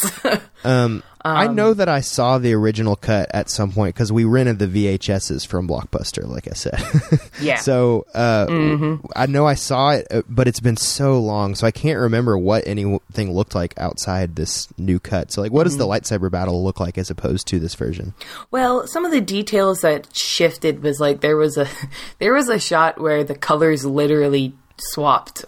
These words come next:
Speaker 1: on Obi-Wan and Darth Vader's <laughs> lightsabers for a minute.
Speaker 2: That's awesome.
Speaker 1: <laughs> Um, which is kind of delightful. And even as a kid, whenever I would watch these movies, like, I mean, probably, you know, as young as three, I would kind of, like, go to my mom and be like,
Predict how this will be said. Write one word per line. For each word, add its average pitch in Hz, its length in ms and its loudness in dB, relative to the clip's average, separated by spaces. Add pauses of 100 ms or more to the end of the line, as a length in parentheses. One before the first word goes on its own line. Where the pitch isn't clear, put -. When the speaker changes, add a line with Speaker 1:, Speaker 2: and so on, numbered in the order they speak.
(120)
Speaker 1:
on 131 280 0
Obi-Wan 139 540 0
and 135 220 -2
Darth 123 180 0
Vader's 127 280 -2
<laughs> 143 80 2
lightsabers 180 560 0
for 196 120 2
a 202 60 0
minute. 247 360 2
Speaker 2:
That's 214 240 -2
awesome. 285 400 0
Speaker 1:
<laughs> 254 100 -4
Um, 220 460 0 (880)
which 220 260 4
is 226 160 2
kind 226 320 0
of 196 140 -2
delightful. 170 500 2
And 165 200 0
even 220 260 2
as 190 200 2
a 143 80 -2
kid, 143 500 0
whenever 135 380 -4
I 139 140 -2
would 139 140 0
watch 139 260 -2
these 131 160 -8
movies, 139 460 -4
like, 127 280 -4
I 139 100 -6
mean, 131 200 -4
probably, 135 420 0
you 135 160 -2
know, 123 220 -4
as 139 220 -2 (160)
young 135 240 -2
as 135 180 -6
three, 139 560 -4
I 131 140 -6
would 135 180 -6
kind 135 300 -6
of, 135 160 -8
like, 131 180 -6
go 131 160 -4
to 131 80 -6
my 131 140 -6
mom 135 320 -2
and 135 80 -6
be 139 100 -4
like, 131 220 -4